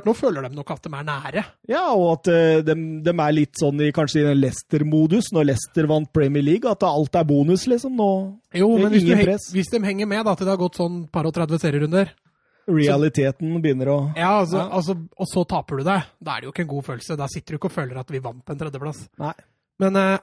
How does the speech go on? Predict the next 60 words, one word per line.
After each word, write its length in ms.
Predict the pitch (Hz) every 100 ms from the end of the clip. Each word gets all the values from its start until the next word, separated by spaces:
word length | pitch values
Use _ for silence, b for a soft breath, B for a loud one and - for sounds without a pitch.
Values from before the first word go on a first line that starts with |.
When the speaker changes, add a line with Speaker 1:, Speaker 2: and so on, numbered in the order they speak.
| _
Speaker 1:
hvis 140 | 175 -
du 80 | 196
hadde 80 | 190
blitt 160 | 214
spurt 280 | - 190 190 -
før 220 | 180 156
sesongen, 360 | 175 165 196 -
«Tar 180 | 160
dere 80 | 156
en 60 | 196
tredjeplass?» 500 | 196 165 262 - -
Speaker 2:
Ja. 160 | 165 147
Speaker 1:
Så 140 | 254
tror 140 | 185 160
jeg 60 |
Lazio 280 | 131 - 160 151
hadde 80 | 185
Speaker 2:
Ja, 120 | 185
Speaker 1:
sagt 200 | 180 -
Speaker 2:
ja, 140 | 180 160 -
ja, 120 | 170
ja, 220 | 151 143
Speaker 1:
veldig, 100 | 156
Speaker 2:
ja, 140 | 160
Speaker 1:
veldig, 260 | 143 143 165
Speaker 2:
med 0 |
Speaker 1:
veldig 400 | 180 170 160 180
Speaker 2:
en 80 | 160
gang. 160 | 143
Speaker 1:
veldig 280 | 156 143 139
gjerne. 340 | 139 123 127 165 B B B
Speaker 2:
Det 60 | 202
er 40 |
gøy 180 | 175 147
med 120 | 165 185
Lazio. 340 | 185 - 311
Det 100 | 180
er 120 | 160
jo 240 | 175 156 151
egentlig 320 | 175 156 156
min, 380 | 139 143 160 170
eh, 340 | 165 160 156 135 147 214
barndomsfavorittklubb 1200 | 156 156 143 151 151 - 156 156 156 - 165 165
i 240 | 156 151 160
Italia. 320 | 147 139 254 247
Speaker 1:
Og 60 | 151
så 80 |
har 60 | 143
jeg 120 | 151
blitt 60 | 139
veldig 260 | 147 123 123 120
imponert 380 | 131 117 -
over 160 | 135 131
både 240 | 127 127 127
Luis 220 | 117 110
Alberto 440 | 139 123 - - 127
og 80 | 120
Milenkovic 480 | 123 113 - 127 -
Savic. 380 | - - - -
Speaker 2:
Ja. 140 | 196